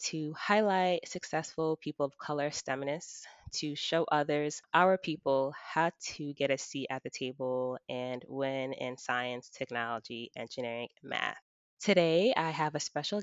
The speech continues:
guest, one of my coaches, who will show us how to secure the bag all twenty twenty-one. For our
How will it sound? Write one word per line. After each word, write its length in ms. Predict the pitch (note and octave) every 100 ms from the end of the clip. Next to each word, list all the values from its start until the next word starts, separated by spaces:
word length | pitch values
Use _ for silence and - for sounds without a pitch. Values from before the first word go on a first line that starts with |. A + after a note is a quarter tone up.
| -
guest, 460 | - C#3+ G#3+ - - - -
one 140 | C#3+
of 60 | C3
my 140 | B2
coaches, 640 | - D#3+ D3+ - F3+ G#3+ - - -
who 120 | E3+
will 120 | D#3
show 280 | - - A3
us 320 | F#3+ F#3 F3
how 400 | - - F3+ F#3+ - -
to 160 | E3+
secure 420 | E3 - - D#3+ D#3
the 100 | C#3
bag 520 | C#3+ C3+ C3+ D3 C#3+ - - - - _
all 380 | D#3+ E3+ E3+ E3+ -
twenty 340 | - D#3 D3+ D3
twenty-one. 960 | D3 C#3 C3 C3+ C3+ C3 B2 B2 D3+ - _ _ _ _ _ _
For 160 | E3+ D#3 D#3
our 440 | E3 D#3+ D#3 D#3